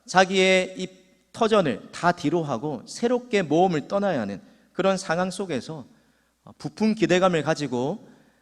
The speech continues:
드디어 고국으로 돌아가고 예루살렘 성전을, 어, 재건한다는 그 부푼 기대로 시작이 되었습니다. 여러분, 그런데 끝은 어떨까요?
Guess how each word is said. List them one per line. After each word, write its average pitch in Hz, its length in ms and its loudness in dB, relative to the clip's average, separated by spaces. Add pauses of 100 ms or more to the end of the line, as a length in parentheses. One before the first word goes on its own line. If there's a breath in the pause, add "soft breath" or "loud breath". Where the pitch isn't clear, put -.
(260 soft breath)
드디어 190 420 4 (220)
고국으로 208 480 4
돌아가고 180 800 4
예루살렘 180 560 0
성전을, 175 600 -4 (420 loud breath)
어, 104 140 -20 (140)
재건한다는 175 760 -2 (420)
그 - 120 -8
부푼 196 420 -6
기대로 151 480 -2
시작이 160 440 -6
되었습니다. 92 580 -10 (1080)
여러분, 185 140 -2
그런데 214 300 6
끝은 220 640 -2
어떨까요? 123 560 -2